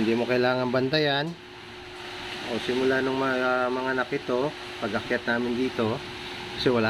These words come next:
kami nung ano eh, ng araw ng anak siya, nagulat na lang kami pag-akyat namin dito. Okay na. Yung mga tuta niya, itong dalawang tuta na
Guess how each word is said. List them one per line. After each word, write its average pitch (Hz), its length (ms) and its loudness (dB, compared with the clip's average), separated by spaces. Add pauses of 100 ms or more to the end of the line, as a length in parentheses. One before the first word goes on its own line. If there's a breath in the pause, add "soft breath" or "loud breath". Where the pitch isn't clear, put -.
kami 120 240 0
nung 110 160 2
ano 110 320 2
eh, - 20 -10 (640)
ng 101 60 0 (100)
araw 104 160 2
ng 104 160 2
anak 107 240 0
siya, 92 320 0 (320)
nagulat 139 400 2
na 143 80 2
lang 143 160 2
kami 151 160 0
pag-akyat 120 480 -2
namin 117 320 0
dito. 123 160 -2 (640)
Okay 180 240 0
na. 170 160 4 (960)
Yung 127 80 0
mga 135 160 2
tuta 139 320 4
niya, 139 240 2
itong 120 160 -4
dalawang 120 240 -2
tuta 127 320 -2
na 117 320 2